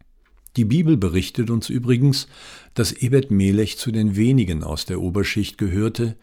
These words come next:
die später bei der Eroberung Jerusalems durch die Babylonier ungeschoren davonkamen.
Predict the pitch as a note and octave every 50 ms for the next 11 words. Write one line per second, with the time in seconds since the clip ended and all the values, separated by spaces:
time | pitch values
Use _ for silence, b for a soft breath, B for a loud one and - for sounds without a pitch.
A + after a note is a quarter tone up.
0 | B B B B B B B - A#2+ - - - - C3+ D#3 C#3+ D#3 C#3+ A2+ A#2+
1 | A2+ G#2+ G#2+ G2+ G2 G2 F#2+ F#2 - B2+ D3 D3 D3+ D3 A#2 B2 B2 A#2 F#2+ F2+
2 | D#2+ D#2 E2+ G2+ G#2+ A#2 A#2 A2 G2+ G2+ G#2 G#2 - - - G2+ F#2+ - - G2
3 | E2 E2+ E2 D2+ D#2+ D#2 D#2 D#2+ F2 G2 G2+ G2 F#2+ F#2+ F2+ F2 F2 b b b
4 | b b b b _ - A#2 A#2 A#2+ B2 C3 B2 B2 - - - F#2+ F2 E2+ D#2
5 | F#2 F2+ F2+ F2+ F#2 - - - E2 D2 C#2+ - - - D2 C2 B1+ C2 C2 C2
6 | B1+